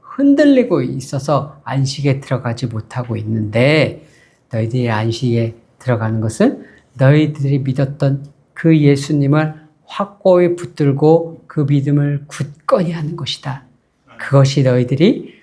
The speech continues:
안식에 들어가는 것이다.라고 바울이 이야기를 하고 있는 겁니다.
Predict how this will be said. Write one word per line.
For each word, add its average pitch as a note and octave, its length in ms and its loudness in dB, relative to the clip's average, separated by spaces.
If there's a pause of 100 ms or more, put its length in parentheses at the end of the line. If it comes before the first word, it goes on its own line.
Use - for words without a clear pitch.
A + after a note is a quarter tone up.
(160)
안식에 D3+ 800 -2
들어가는 C#3+ 460 -4
것이다.라고 B2 1040 -2
바울이 B2 680 -6
이야기를 C3 760 0 (300)
하고 F3+ 300 -4
있는 A#2+ 200 0
겁니다. B2 400 -10